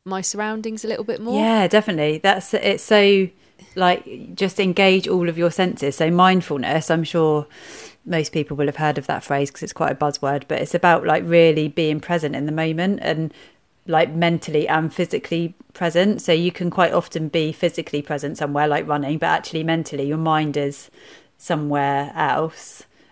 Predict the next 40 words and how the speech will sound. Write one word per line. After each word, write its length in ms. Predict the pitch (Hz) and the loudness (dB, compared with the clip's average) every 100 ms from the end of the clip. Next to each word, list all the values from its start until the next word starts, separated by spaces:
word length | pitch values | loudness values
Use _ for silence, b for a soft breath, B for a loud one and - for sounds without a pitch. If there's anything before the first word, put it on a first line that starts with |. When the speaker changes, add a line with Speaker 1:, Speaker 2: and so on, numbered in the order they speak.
| b | b
Speaker 2:
Um, 420 | 160 151 156 151 | -2 -2 -2 -6
and 140 | 156 | -2
if 160 | 165 - | -4 0
you're 380 | 180 165 165 160 B B B B B B _ - | 4 6 6 2 B B B B B B _ 0
going 300 | 190 170 160 | 4 4 4
out 180 | 160 - | 0 0
for 120 | 160 | -2
a 40 | |
run 300 | 151 165 156 | 2 4 4
or 100 | 147 | 2
a 60 | 147 | 0
walk 280 | 156 156 156 | 2 2 0
or 40 | |
whatever 280 | 147 147 143 | -2 -2 -2
to 140 | - 175 | -4 0
get 180 | 170 160 | 2 4
away 300 | 156 156 151 | 4 4 4
from 340 | - 143 143 | 0 -2 -2
something 400 | - 165 - 147 | -2 -4 -4 -6
at 80 | 151 | -2
home 400 | 214 208 208 185 | 2 2 2 2
or 140 | 147 | 0
your 180 | 143 147 | 0 -2
work 420 | 151 180 175 180 | 2 4 2 0
or 120 | 156 143 | -4 -6
to, 180 | - 151 | -8 -10
you 120 | 185 170 | -8 -6
know, 160 | 143 | -6
get 180 | 143 170 | -4 -4
out 140 | 170 | -4
of 60 | 175 | -4
the 120 | 156 | -2
office 320 | 156 - 147 | -4 -4 -8
or 100 | 147 139 | -8 -6
get 140 | - | -6
away 180 | 156 147 | -4 -6
from 260 | - 143 143 | -6 -8 -8
kids 320 | - 170 - | -4 -6 -4
or 40 | 143 | -6
whatever, 460 | 139 143 143 156 | -4 -4 -2 -4